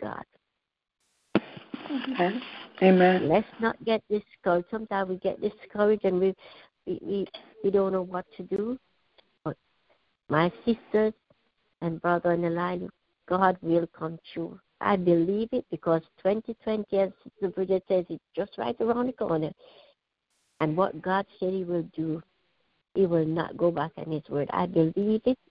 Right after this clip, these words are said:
Speaker 1: He will not go back on his word. I don't think he brought us this far to leave us now. I don't believe that. He's a God of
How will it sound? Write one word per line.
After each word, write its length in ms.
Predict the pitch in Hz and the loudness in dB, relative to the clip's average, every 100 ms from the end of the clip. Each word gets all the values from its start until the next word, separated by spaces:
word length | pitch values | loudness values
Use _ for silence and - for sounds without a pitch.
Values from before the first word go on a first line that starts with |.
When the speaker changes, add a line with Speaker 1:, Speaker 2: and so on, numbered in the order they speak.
| - | -4
Speaker 1:
He 140 | 190 | 0
will 220 | 170 165 | 2 2
not 380 | 160 160 170 190 - | 0 -2 -2 -4 -4
go 120 | - | -2
back 260 | 185 175 - | 0 0 0
on 140 | 170 | -4
his 100 | 165 - | -4 -8
word. 220 | - 85 - _ - - _ _ _ _ - | -8 -8 -8 _ -20 -20 _ _ _ _ 2
I 80 | 202 | 4
don't 240 | 220 220 | 4 2
think 180 | - 220 | -6 -6
he 140 | - 196 | 0 0
brought 360 | 170 180 185 | 2 2 4
us 100 | 180 - | 0 -2
this 140 | 170 - - | -6 -6 0
far 200 | 160 160 | 2 2
to 100 | - | 0
leave 380 | 143 147 175 - | -2 0 -2 -2
us 100 | - - | -8 -10
now. 340 | 117 - - - _ _ - _ _ _ _ _ _ _ _ _ _ - | -12 -10 -12 -16 _ _ -20 _ _ _ _ _ _ _ _ _ _ -4
I 160 | 185 180 | 2 4
don't 220 | 175 160 | 4 2
believe 400 | 143 147 135 - | -2 -2 -4 -8
that. 180 | - - _ _ _ _ _ _ _ _ _ _ _ _ _ | -12 -14 _ _ _ _ _ _ _ _ _ _ _ _ _
He's 220 | - 202 156 | 2 4 6
a 80 | |
God 340 | 143 - 151 | 2 4 4
of 80 | 185 | 4